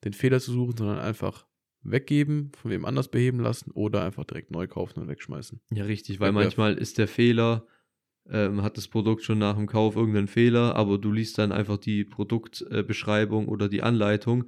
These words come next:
Speaker 2: und dann denkst du dir, aha, ich muss einfach nur diesen Schalter umlegen und schon funktioniert's wieder,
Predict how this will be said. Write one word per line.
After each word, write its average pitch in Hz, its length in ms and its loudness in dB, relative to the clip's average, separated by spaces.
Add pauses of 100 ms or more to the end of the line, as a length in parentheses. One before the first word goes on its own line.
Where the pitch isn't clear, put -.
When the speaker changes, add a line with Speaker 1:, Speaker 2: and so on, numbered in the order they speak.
(480)
Speaker 2:
und 107 140 -4
dann 104 160 0
denkst 107 240 0
du 110 80 -4
dir, 107 400 0
aha, 107 440 -2 (140)
ich 98 180 -10
muss 110 180 -2
einfach 113 260 0
nur 107 140 2
diesen 101 240 -4
Schalter 110 360 0
umlegen 98 400 0
und 98 140 -2
schon 110 160 -4
funktioniert's 104 580 -4
wieder, 90 240 -4